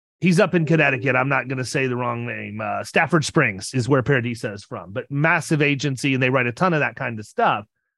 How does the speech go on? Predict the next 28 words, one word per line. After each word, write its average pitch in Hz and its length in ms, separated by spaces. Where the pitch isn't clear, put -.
My 175 200
experience 143 880
of, 147 180
of 143 180
the 139 80
people 151 300
that 143 100
I 131 80
talked 151 320
to 147 80
when 143 160
it 123 160
first 175 220
started 147 340
becoming 143 360
a 139 40
little 147 200
more 131 200
prevalent, 151 580
probably 143 460
seven, 135 720
eight 156 240
years 170 340
ago, 131 400
it 120 140
started 135 320
popping 135 380
up. 151 260